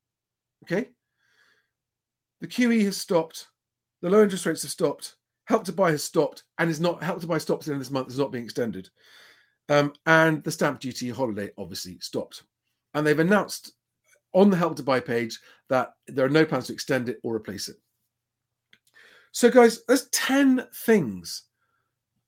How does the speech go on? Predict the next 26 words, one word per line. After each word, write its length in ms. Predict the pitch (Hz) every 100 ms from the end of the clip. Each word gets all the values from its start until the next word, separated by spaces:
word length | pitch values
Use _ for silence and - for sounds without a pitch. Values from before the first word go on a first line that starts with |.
| _
all 260 | 233 285 269
of 100 | 214
which 200 | 247 202
are 40 |
different 380 | 175 220 156 123
to 80 | -
two 140 | 170
thousand 380 | 175 156 147 143
and 100 | 135
eight. 280 | 98 - - _ _ _ _ _ _ _ _ _ _ -
Okay? 340 | 139 151 214 - _ _ _ _ _ _ _ _ _ _ _
All 200 | 240 294
of 120 | 262
which 240 | 202 196 -
are 260 | 190 180 170
major 680 | 165 165 196 202 185 202 196
contributing 600 | - 180 170 170 165 160
factors 440 | - 147 - 143 -
to 100 | 151
house 240 | 156 151
prices. 560 | - 87 - - - - _ _ _ _ _ _ _ _ _ 180
And, 160 | 185 - - _ _ _ -
and 120 | 180
I 80 | 185
don't 320 | 214 254 208
think 360 | 226 214 -